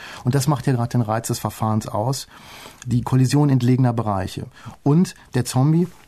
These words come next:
lädt natürlich in so einem gepflegten Umfeld zu ganz tollen Led-, Lesarten ein. Er ist zum Beispiel der Lumpenprolet, ja, der als Zeuge und Opfer der kommenden Industrialisierung,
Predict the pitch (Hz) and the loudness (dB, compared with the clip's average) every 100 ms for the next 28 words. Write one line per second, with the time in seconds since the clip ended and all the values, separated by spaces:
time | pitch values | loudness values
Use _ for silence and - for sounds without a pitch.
0 | _ - - - - _ - - 123 127 | _ -20 -20 -20 -20 _ -8 0 0 2
1 | 123 120 120 127 117 117 113 113 107 - | 0 0 -2 -2 -2 -2 0 0 -2 -2
2 | 127 127 123 127 127 123 107 110 113 - | -2 -2 -2 0 -2 -4 -4 -2 -4 -2
3 | 117 110 104 101 104 - - 110 120 - | 0 2 2 0 -2 -6 -2 -2 -2 -4
4 | 87 - - 92 101 127 139 127 127 131 | -8 -8 -8 -6 -6 -2 -2 0 2 4
5 | 156 185 131 - 104 92 92 - 95 101 | 4 2 0 -2 -2 -2 -6 -10 -10 -8
6 | 110 101 - - 120 123 131 127 131 127 | -6 -6 -8 -6 -2 0 0 0 0 -2
7 | 123 - 131 113 - 123 123 110 110 117 | -6 -4 -2 -2 0 0 2 2 0 -2
8 | 104 - 110 101 101 110 131 143 156 | -2 -4 -2 0 0 0 0 2 0